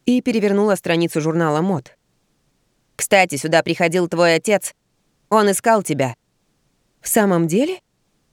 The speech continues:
Папа чего-то хотел?" "Да нет. Он сказал, что просто проверяет, кто дома, а кто нет". Кэтлин скривилась. "Он на взводе из-за этой истории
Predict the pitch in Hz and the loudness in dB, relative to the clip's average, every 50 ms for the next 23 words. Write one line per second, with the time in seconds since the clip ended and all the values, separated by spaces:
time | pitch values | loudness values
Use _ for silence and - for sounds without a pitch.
0 | _ _ _ _ _ _ - - 233 226 - 233 - - 240 233 220 - 226 - | _ _ _ _ _ _ -4 -2 -2 0 -2 -2 -2 0 0 0 0 -2 -2 -2
1 | 247 240 - - 330 349 381 _ _ _ _ _ _ _ _ _ _ _ _ _ | -4 -4 -2 0 -2 -2 -4 _ _ _ _ _ _ _ _ _ _ _ _ _
2 | _ _ _ _ _ _ _ - - 208 196 202 185 175 180 185 202 214 _ _ | _ _ _ _ _ _ _ -2 0 2 4 4 4 4 2 0 -2 -2 _ _
3 | _ _ _ _ _ _ _ _ _ - 220 220 208 - - 214 202 214 208 202 | _ _ _ _ _ _ _ _ _ 0 0 2 2 2 0 0 2 2 2 0
4 | - - 196 - - 208 208 - 190 - 196 196 190 202 196 220 214 196 - - | 0 -4 -6 -2 -2 -2 0 0 -2 0 0 0 0 2 2 4 2 2 2 -2
5 | - - 208 202 233 247 233 208 175 156 - _ _ _ _ _ _ - 208 185 | -4 -4 -2 0 2 2 2 2 0 0 -2 _ _ _ _ _ _ 0 2 2
6 | 175 - - 202 190 180 160 143 131 123 - - _ _ _ _ _ _ _ _ | 2 2 0 0 2 2 2 0 -2 -4 -8 -12 _ _ _ _ _ _ _ _
7 | _ _ _ _ _ _ _ - - 180 165 - 165 160 160 - - 233 247 214 | _ _ _ _ _ _ _ 0 0 2 2 2 -2 -2 -2 -4 -4 -4 -2 0
8 | 175 131 123 117 - - - _ _ _ _ _ _ _ _ _ _ _ _ - | -2 -2 -4 -6 -8 -12 -14 _ _ _ _ _ _ _ _ _ _ _ _ -2
9 | - 220 208 202 190 185 175 175 185 190 208 185 160 156 156 143 165 160 151 - | 2 2 2 4 2 2 0 0 0 0 0 2 2 0 0 2 2 2 2 0
10 | 165 156 156 - - 190 180 170 165 156 | 0 -2 -2 -2 0 0 2 2 2 0